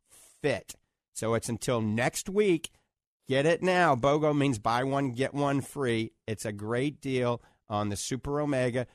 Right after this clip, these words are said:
because remember, the Super Omega expires next, next month. It really doesn't expire next month. Same lot number that expires six months later,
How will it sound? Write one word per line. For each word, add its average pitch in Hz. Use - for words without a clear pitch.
because 104
remember, 135
the 107
Super 147
Omega 143
expires 135
next, 113
next 104
month. 147
It 101
really 110
doesn't 139
expire 170
next 151
month. 123
Same 143
lot 151
number 147
that 131
expires 131
six -
months 135
later, 117